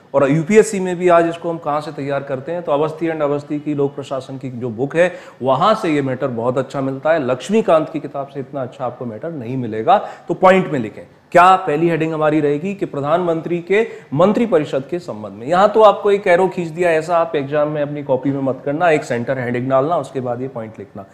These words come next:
नंबर एक आया, प्रधानमंत्री की सलाह पर राष्ट्रपति मंत्रिपरिषद को नियुक्त करता है। उसके बाद प्रधानमंत्री मंत्रियों के विभागों का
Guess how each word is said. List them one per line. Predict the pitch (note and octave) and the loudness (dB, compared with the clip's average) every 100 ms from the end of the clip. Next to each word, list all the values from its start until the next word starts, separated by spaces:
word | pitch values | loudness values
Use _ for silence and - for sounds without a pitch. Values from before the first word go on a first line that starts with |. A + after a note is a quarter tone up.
| - _ | -20 _
नंबर | D3 D#3+ F3 | 4 6 6
एक | E3+ E3 | 6 6
आया, | D3+ E3+ | 6 6
प्रधानमंत्री | E3+ D3+ E3 F3+ F3 E3+ | 4 0 2 0 -2 -4
की | E3+ E3+ | -8 -10
सलाह | D3+ D3+ | -6 -4
पर | D3+ E3 | -2 -2
राष्ट्रपति | D3 C#3+ D3 F#3 F#3+ F#3 A3 A3 - - | 2 2 2 -4 -2 -2 -4 -6 -12 0
मंत्रिपरिषद | D#3 D#3+ E3 D3 C3 C#3+ | 2 2 2 0 -4 -8
को | D3 E3 | -6 -6
नियुक्त | C3 - | -6 -10
करता | - G2+ G2 | -14 -12 -12
है। | G2 - _ _ _ - | -14 -18 _ _ _ -2
उसके | D#3 A3+ | 6 8
बाद | G3+ G#3 | 8 6
प्रधानमंत्री | G#3 E3+ D#3+ F#3 F#3+ F#3 G3+ | 4 2 4 2 0 -2 -4
मंत्रियों | F#3 D#3 D#3+ E3 | -4 -6 -6 -8
के | E3+ D#3 | -8 -8
विभागों | C3 B2 B2+ C#3 | -6 -4 -4 0
का | G3 | 0